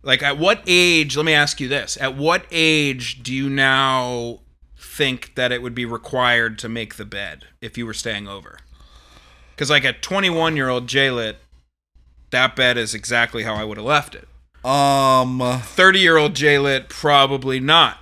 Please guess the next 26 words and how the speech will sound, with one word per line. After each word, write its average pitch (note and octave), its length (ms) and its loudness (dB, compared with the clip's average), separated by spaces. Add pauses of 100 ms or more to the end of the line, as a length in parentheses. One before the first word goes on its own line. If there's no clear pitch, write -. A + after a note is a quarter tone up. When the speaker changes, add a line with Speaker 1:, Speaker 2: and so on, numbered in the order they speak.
(140)
Speaker 2:
Oh, F3 100 4
Speaker 1:
Where E3 260 8
in E3 40 8
bet-, - 20 6
where, D#3 180 6
Speaker 2:
absolutely. D#3 480 4
Speaker 1:
where's, D#3+ 440 6
where's D3 460 4
kind D3+ 280 0
of C3+ 60 -6
that B2+ 240 0
cutoff C#3+ 720 0 (240)
zone? A#2 680 -4 (420)
Speaker 2:
Um, F3 1000 0 (400)
the D#3 140 -2
cutoff G#3+ 440 4
zone F3+ 500 0
is, E3 600 0
I C#3 180 2
think, D#3 380 -6
to C#3 500 -4
whoever's C3 1160 -2
place C3 440 -6
you're B2 80 -6
staying C3 360 -6
at. D3+ 240 -4